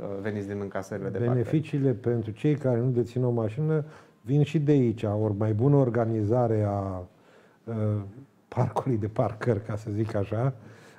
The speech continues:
Speaker 2: uh, e și în beneficiul lor, pentru că
Speaker 1: Mhm.
Speaker 2: vă duc eu pe câteva străzi să vedeți, este greu să ieși din parcare, pentru că strada este foarte îngustă.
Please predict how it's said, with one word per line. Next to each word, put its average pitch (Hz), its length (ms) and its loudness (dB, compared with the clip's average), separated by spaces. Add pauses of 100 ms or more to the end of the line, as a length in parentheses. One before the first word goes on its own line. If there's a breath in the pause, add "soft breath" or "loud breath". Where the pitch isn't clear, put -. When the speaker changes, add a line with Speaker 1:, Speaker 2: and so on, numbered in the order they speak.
Speaker 2:
uh, 143 920 0
e 160 240 8
și 151 220 0
în 151 120 6
beneficiul 127 560 2
lor, 117 120 4
pentru 110 320 0
că 107 80 0
Speaker 1:
Mhm. 120 100 0 (420 loud breath)
Speaker 2:
vă 151 160 4
duc 143 280 0
eu 147 120 8
pe 127 140 2
câteva 117 440 2
străzi 143 300 2
să - 80 0
vedeți, 135 500 2
este 110 240 0
greu 120 240 4
să 127 160 0
ieși 147 240 4
din 131 160 0
parcare, 143 580 0 (720 soft breath)
pentru 110 320 0
că 110 280 0 (140)
strada 120 460 2
este 117 280 0
foarte 110 380 -2
îngustă. 113 600 0